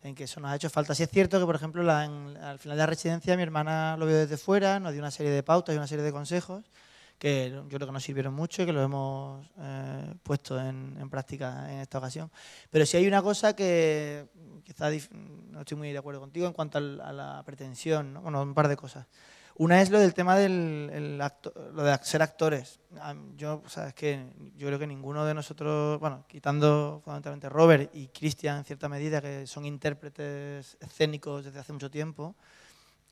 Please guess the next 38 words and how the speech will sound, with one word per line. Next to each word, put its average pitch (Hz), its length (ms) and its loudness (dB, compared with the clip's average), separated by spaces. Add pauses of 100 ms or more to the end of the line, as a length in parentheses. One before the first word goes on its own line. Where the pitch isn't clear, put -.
nosotros 147 360 -4
no 170 80 0
podemos 151 240 0
ser 147 100 0
actores 135 380 -6
en 131 380 -12
tres 131 160 -14
semanas, 143 360 -4
ni, 135 380 -10
ni, 139 220 -8
ni 143 140 -8
lo 135 80 2
vamos 147 180 0
a 147 80 -6
ser, 170 420 2
ni, 151 220 -10
es - 380 -20
decir, 151 200 -2
era 147 120 4
muy 160 120 0
importante 170 640 0
estar 156 240 -2
en 160 60 -2
el 170 60 2
escenario 170 680 0
como 139 360 -8
músicos, 139 560 -8 (520)
y 143 100 -12
es 139 40 -8
lo 143 80 -4
que 135 60 -6
hemos 131 180 -10
sido, 135 240 -4
músicos. 135 500 -12
Entonces, 143 400 -4 (760)
integrados 160 560 2
y 190 60 4
participando, 180 840 0